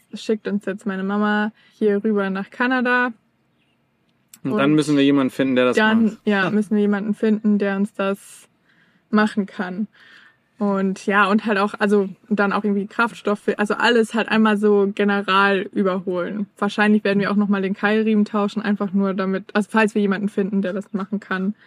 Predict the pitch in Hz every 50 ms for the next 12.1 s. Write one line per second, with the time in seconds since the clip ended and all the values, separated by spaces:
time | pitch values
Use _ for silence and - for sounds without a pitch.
0 | _ _ - 208 202 - - 202 190 214 190 185 185 190 - - 185 - - -
1 | _ _ _ - 214 - - - 208 208 208 202 - - 196 202 208 208 - -
2 | - - 202 196 - - - 196 196 - - 196 190 185 185 185 185 190 196 196
3 | - 208 196 190 196 202 190 190 202 _ - 185 180 175 175 190 - - 190 202
4 | 190 185 190 208 220 220 220 208 - 196 190 190 180 - - 185 185 202 - _
5 | _ _ _ _ _ _ _ - 165 147 139 143 _ - - 214 190 202 190 196
6 | - 143 151 156 160 165 151 - 147 135 131 135 131 - - 135 127 127 127 131
7 | - - 131 - 139 131 123 - - 135 131 131 131 131 - _ _ _ _ _
8 | _ _ - _ _ _ _ _ - - 143 147 135 127 143 135 - 151 160 160
9 | 139 127 120 113 139 135 135 127 123 123 131 139 135 127 127 120 - 135 123 120
10 | 117 127 127 117 - - 131 120 131 120 107 - 139 127 131 127 131 123 - 120
11 | - 123 117 113 120 117 117 113 113 110 113 110 113 113 110 101 - 123 123 120
12 | 113